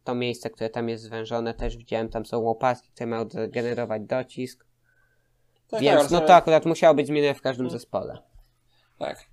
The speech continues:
Speaker 2: a co do, tak, i tak stawiam ich na piątym miejscu, chociaż, no, liczę, że Seb trochę da, ale był, pod koniec sezonu przede wszystkim Sergio Perez dawał chyba więcej niż sto procent z tego bolidu.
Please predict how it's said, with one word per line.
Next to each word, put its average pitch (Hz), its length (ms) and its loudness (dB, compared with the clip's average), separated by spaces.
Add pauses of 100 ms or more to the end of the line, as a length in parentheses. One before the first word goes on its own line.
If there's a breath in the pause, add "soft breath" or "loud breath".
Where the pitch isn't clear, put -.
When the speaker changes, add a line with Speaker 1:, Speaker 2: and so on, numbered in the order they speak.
Speaker 2:
a 185 340 -2
co 180 180 -8
do, 156 240 -10
tak, 139 260 -4
i 175 80 -2
tak 175 180 -4
stawiam 143 340 2
ich 127 80 -6
na 127 80 0
piątym 127 560 -8 (220)
miejscu, 143 640 -6
chociaż, 147 520 -6 (100)
no, - 120 -8
liczę, 135 280 -10
że 131 140 -6
Seb - 280 -4
trochę 135 280 -4
da, 143 180 2
ale 143 400 4 (220)
był, 151 160 0
pod 160 240 0
koniec 160 240 -4
sezonu 147 300 0
przede 123 200 -8
wszystkim 127 300 -8
Sergio 123 300 -4
Perez 127 460 2 (760 soft breath)
dawał 127 360 2
chyba 123 800 6 (500)
więcej 123 360 0
niż 117 80 -6
sto - 160 -2
procent 113 440 -6
z - 180 -18
tego 117 220 -4
bolidu. 117 580 -2